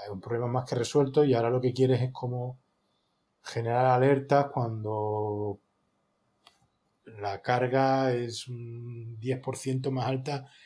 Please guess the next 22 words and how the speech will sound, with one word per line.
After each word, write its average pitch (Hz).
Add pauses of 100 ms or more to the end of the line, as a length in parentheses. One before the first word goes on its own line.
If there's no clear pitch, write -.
(180)
que 117
el 107
mismo 117
momento 123
de 127
la 117
semana 117
pasada, 123
si 123
la 110
semana 110
pasada 123
no 123
había 104
eventos 110
especiales - (560)
y 113
que 107
todo 110
esté 107
automatizado. 107
Entonces, 127